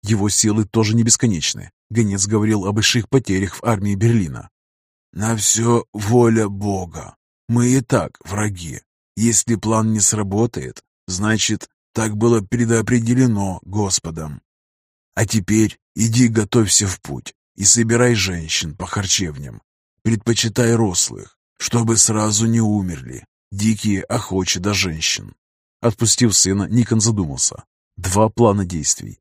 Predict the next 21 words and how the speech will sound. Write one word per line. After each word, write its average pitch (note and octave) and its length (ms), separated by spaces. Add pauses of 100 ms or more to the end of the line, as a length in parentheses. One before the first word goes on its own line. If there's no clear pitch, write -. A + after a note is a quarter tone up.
Даже A2 320
при A2 140
неудаче A2 540
одного F#2+ 460
остается G#2 520
второй. D#2+ 480 (680)
«Господи, F#2 840 (420)
на A2 180
все B2+ 420
воля G2 440
Твоя. C#2 500 (340)
Не A#2 180
дай C3 300
победить G2 680
еретику. F2 760 (300)
Защити A2 960
и G#2+ 140
прикрой A#2+ 640
нас F#2+ 300
своей A2+ 520
дланью». F#2 680